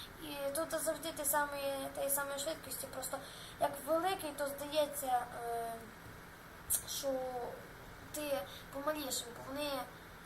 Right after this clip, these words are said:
для тебе не такі вже ж великі, так казати. Вони для тебе такі маленькі-маленькі, а ти маленький, то ти,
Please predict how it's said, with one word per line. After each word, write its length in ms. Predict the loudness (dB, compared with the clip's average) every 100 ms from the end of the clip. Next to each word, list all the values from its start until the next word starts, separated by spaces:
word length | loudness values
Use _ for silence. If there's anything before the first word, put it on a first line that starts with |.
| -12 -4
для 60 |
тебе 300 | 4 6 6
не 120 | 0
такі 320 | -2 -4 -4 -2
вже 200 | 2 2
ж 100 | 0
великі, 300 | 0 0 -2 -6
так 120 | -6
казати. 360 | -4 -2 -4 -6
Вони 100 | -8 -8
для 220 | -4 -2
тебе 200 | 0 0 -2 -12 -12 -12 -12 -12
такі 180 | -8 -2
маленькі-маленькі, 800 | 2 2 2 -2 -4 -4 -4 -6
а 160 | -4
ти 80 | -4
маленький, 440 | -4 -2 -2 -2 -8
то 80 | -8 -8
ти, 120 | -6